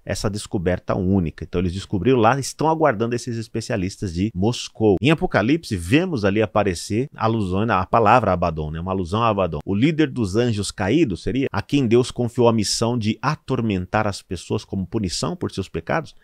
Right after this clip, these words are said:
Existe uma versão assim também. Bom, o papel de Abaddon no Antigo e Novo Testamento dá uma prévia assustadora do papel que os arcanjos desempenharão no dia do julgamento final, gente. E o papel de Abaddon,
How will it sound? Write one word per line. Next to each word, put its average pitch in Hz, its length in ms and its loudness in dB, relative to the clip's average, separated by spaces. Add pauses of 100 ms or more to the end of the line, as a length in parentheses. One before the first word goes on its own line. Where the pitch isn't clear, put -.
(160)
Existe 82 380 -4
uma 107 120 -2
versão 107 380 -4
assim 113 280 -8
também. 110 440 -2 (160)
Bom, 98 120 0
o 113 80 -2
papel 170 460 6
de 117 300 4
Abaddon 98 540 2 (160)
no 101 200 0
Antigo 98 680 0
e 95 80 -2
Novo 101 340 2
Testamento 92 760 -4
dá 120 180 6
uma 160 220 4
prévia 123 480 2
assustadora 107 1080 2
do 101 140 -2
papel 107 540 2
que 117 200 0
os 104 180 2
arcanjos 135 720 2
desempenharão 139 1160 -2
no 110 200 0
dia 98 280 2
do 98 300 -2 (160)
julgamento 92 840 -2
final, 87 560 -2
gente. - 300 -12
E 110 60 2
o 101 40 0
papel 123 420 2
de 131 80 2
Abaddon, 101 500 2